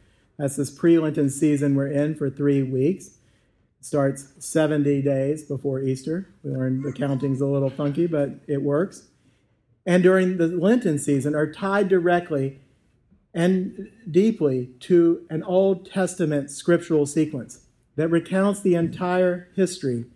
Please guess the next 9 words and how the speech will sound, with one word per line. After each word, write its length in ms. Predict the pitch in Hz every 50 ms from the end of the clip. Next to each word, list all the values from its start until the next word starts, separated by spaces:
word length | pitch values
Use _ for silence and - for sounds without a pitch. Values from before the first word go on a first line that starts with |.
| _ _ _ _ _ _ _ -
of 120 | 165 -
human 260 | - 196 202 202 196
salvation 760 | 190 196 190 180 170 156 165 160 165 165 - 180 170 170 170 170 - _ _ _ _ _ _ _ _
from 200 | _ 170 156 151
Adam 560 | 165 165 165 156 160 165 175 175 175 175 175 - - _ _ _ _ _
to 120 | - 160
Christ 680 | - - - 156 151 151 156 160 165 170 165 - - - _ _ _ _ _ _ _ _ -
via 240 | 139 151 156 147 147
Noah, 520 | 143 143 147 151 151 156 151 151 160 156